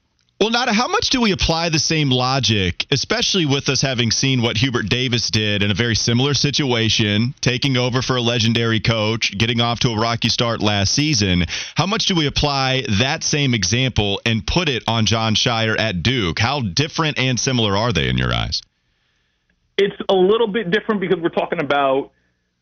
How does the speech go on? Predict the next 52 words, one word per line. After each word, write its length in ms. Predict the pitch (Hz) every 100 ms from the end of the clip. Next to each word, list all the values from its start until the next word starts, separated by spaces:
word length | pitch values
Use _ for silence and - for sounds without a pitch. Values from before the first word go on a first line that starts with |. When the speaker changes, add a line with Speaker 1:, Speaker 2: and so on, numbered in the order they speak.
| -
Speaker 2:
a 80 | 135
team 300 | - 170 160
that 140 | 127
was 100 | 131
loaded 560 | 123 113 123 143 139 117
with 120 | 113 -
Roy 340 | 104 120 139 139
Williams 360 | 127 135 120
veterans 420 | 110 113 - 101
with 140 | 92 107
Hubert 260 | 113 92
Davis. 300 | - 80 - - - - _
It 160 | 131 147
was, 140 | 139 120 - _ _ _
you 140 | - 139
had 260 | 139 117
Bacot 400 | 127 123 123 90
that 100 | 104
had 160 | 92 82
been 220 | 95 87
there. 160 | 76 78 - _ _
Caleb 280 | 160 135 127
Love 260 | 123 151 160
had 140 | 139
been 180 | 104 104
there. 200 | 85 - -
You 160 | 107
had 80 | 107
Leaky 260 | 113 120 135
Black 400 | 110 160 175 -
that 80 | 117
had 160 | 98
been 180 | 90 85
there. 180 | 71 64 _ _ _
You 140 | 139
had, 180 | 143 127 117
um, 420 | 117 113 104 107
Brady 320 | - 117 117 127
Manek 420 | 135 190 147 -
as 80 | -
<laughs> 340 | - - - -
well. 280 | 139 - - _ _ _
Like, 200 | 117 -
you 80 | 165
had 180 | 175 190
a 80 | 147
lot 240 | 147 170
of 60 | 156
these 160 | 151
guys 300 | 110 139 123
that 120 | 117 107
were 140 | 104